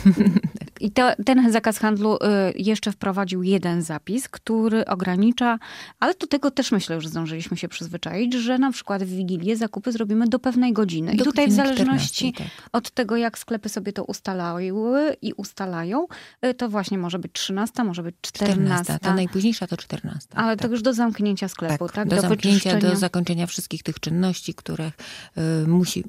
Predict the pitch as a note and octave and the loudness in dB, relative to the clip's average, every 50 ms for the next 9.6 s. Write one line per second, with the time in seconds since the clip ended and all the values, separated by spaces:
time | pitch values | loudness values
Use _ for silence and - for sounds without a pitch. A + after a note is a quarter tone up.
0 | D#3+ E3+ E3 - D#3+ D#3+ - E3 E3 E3 E3 D3 E3 E3+ - - F3+ F3 E3+ E3 | -2 -2 -2 -2 -2 -4 -2 0 0 0 0 0 -2 -4 -2 -2 -2 0 0 -2
1 | E3 D#3+ - - - - - - - - - E3+ E3 E3+ F#3+ G3 F#3 F#3 F3 - | -2 -4 -6 -10 -16 -18 -18 -18 -20 -12 -8 -4 0 2 2 4 2 2 0 0
2 | F3+ F3+ F3 E3+ - - E3+ E3+ D#3+ - - E3+ F3 E3 F3+ E3+ E3+ F3 F3 F3 | -2 -2 -2 -2 -2 -2 -2 -2 -2 -2 -2 -2 -2 0 0 0 2 2 2 2
3 | F3+ F3 - F3 E3 D#3 E3+ F3 - - G3 - - - F3 E3 D#3+ D#3+ D#3+ - | 2 2 0 -2 -4 -2 -4 -4 -2 -2 -2 -2 -2 -2 0 0 2 0 0 0
4 | - E3+ E3 E3 D#3+ D#3+ E3 E3+ E3+ E3+ D#3+ D#3 E3 E3 D#3+ D#3 F#3 F3+ F#3+ F#3+ | -2 -2 -2 -2 -2 -2 -2 -2 -2 -2 -2 0 0 0 4 6 6 8 8 8
5 | F#3+ F#3+ F#3+ - - - E3+ E3+ E3 E3 E3+ D#3+ - E3 D#3+ D#3+ D#3 D3+ D#3+ - | 6 4 2 2 -2 -2 -2 -2 -2 -2 -2 -2 -2 -2 -2 -2 -4 -4 -6 -6
6 | D#3+ - - D#3 D3+ - D3+ - - D3+ D3+ - - - - - - - _ - | -6 -6 -6 -6 -6 -8 -8 -6 -6 -6 -6 -8 -10 -10 -10 -10 -12 -10 _ 0
7 | F#3 C4 A#3+ F3+ D#3 D#3+ - - - A#3 A3 A3 - - D#4 C#4+ C#4 B3+ A3+ - | 2 2 2 2 -2 -4 -6 -4 -2 -2 -2 -2 0 2 4 4 6 4 2 2
8 | - G#3 G3 A3+ A3 G#3+ G#3 G3+ G3 F#3+ F#3 F3 - F3+ D#3+ F3 G#3 A3+ - - | 0 2 2 2 2 2 2 2 0 0 -2 -4 -4 -4 -4 -2 -4 -4 -4 -6
9 | G3+ - - - - F#3 - - A3 C4 E4 | -8 -8 -8 -10 -10 -8 -6 -4 -4 -4 -6